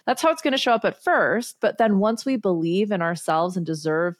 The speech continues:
believe that we deserve that respect of that boundary, we can, we can, you know,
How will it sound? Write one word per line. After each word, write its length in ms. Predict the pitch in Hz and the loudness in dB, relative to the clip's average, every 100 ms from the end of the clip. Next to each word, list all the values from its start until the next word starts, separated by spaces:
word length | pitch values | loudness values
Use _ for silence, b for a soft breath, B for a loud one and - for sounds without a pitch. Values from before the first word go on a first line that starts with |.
| - | -14
believe 300 | 180 170 180 | -6 -2 0
that 100 | 175 | 0
we 100 | 170 | -2
deserve 340 | 156 147 143 - | -4 -6 -8 -4
that 160 | 165 | -4
respect 540 | 147 - - 143 247 - | -4 -10 -4 -4 -4 -6
of 80 | 220 | -2
that 180 | 247 | -2
boundary, 460 | 254 262 262 294 294 B B B _ | 0 -4 -2 -6 -6 B B B _
we 120 | 370 | -2
can, 320 | 415 480 427 392 - | 0 0 0 -6 -6
we 120 | 320 | -6
can, 260 | - 403 370 _ | -2 -4 -4 _
you 100 | 262 | -4
know, 220 | 214 190 | -2 -4